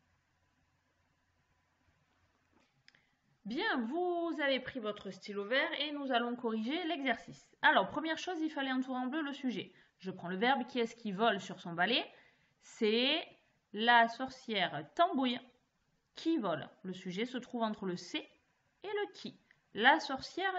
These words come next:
tambouille. Il fallait marquer le groupe nominal complet. Donc, on fait un petit trait, un petit J si c'est juste.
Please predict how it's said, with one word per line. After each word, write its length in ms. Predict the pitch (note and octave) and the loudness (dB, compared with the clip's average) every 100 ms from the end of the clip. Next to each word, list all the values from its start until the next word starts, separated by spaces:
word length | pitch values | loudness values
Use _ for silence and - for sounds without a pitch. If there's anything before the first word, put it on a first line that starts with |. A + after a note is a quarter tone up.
| F4 | -6
tambouille. 460 | - E4+ A#3+ G3 D#3+ | -4 0 0 -2 -4
Il 160 | G3 F#3+ | -8 -6
fallait 220 | F#3 F#3 | -4 -2
marquer 420 | F3+ F3 - D4 | -2 -4 -8 -6
le 120 | C#4+ A#3 | -4 -4
groupe 200 | G#3 G#3 | -4 -6
nominal 440 | G3 G#3+ C#4 E4+ | -6 -2 -2 -4
complet. 460 | - D#4+ - - - | -4 -6 -4 -10 -8
Donc, 280 | F#3+ B3+ C4 | -6 -4 -2
on 80 | C4 | -4
fait 100 | B3+ | -4
un 60 | |
petit 260 | A#3 A3 G#3+ | -4 -8 -10
trait, 160 | - | -6
un 80 | A3+ | -6
petit 180 | F#3+ G#3 | -6 -8
J 140 | C4 | -8
si 160 | F#4+ F4+ | -6 -8
c'est 160 | E4 C4+ | -6 -6
juste. 380 | F3+ - - | -6 -10 -20